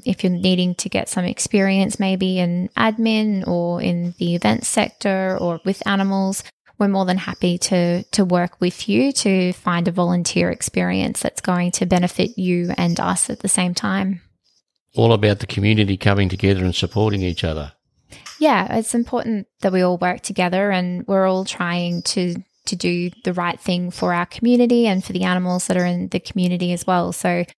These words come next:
Speaker 1: if we can all work together, I think it's fantastic. And we've been really fortunate this year to, uh, be able to go out to some of the schools and talk to them and educate their students on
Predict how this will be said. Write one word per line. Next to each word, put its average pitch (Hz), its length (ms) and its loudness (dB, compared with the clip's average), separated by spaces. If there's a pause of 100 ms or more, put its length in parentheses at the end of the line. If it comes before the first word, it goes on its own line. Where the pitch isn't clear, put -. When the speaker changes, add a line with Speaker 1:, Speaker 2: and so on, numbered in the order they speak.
(360)
Speaker 1:
if 202 160 2
we 208 80 2
can 214 120 2
all 220 120 2
work 185 220 0
together, 180 420 0
I 175 100 0
think - 240 -6
it's - 260 -8
fantastic. 185 720 -2
And 175 280 0 (280)
we've 190 200 2
been 190 320 0
really 185 580 2
fortunate - 540 -2
this 190 240 -2
year 185 240 2
to, 180 400 -2
uh, 180 160 -2
be 190 120 2
able 180 180 2
to 180 40 0
go 180 160 0
out 175 200 -4
to - 100 -6
some 185 160 -2
of 175 40 -2
the 190 60 -4
schools 214 580 0
and 180 160 2
talk - 280 -4
to 190 120 -4
them 180 420 0 (120)
and 180 140 0
educate - 500 -2
their 180 140 0
students 185 640 -2
on 175 320 -2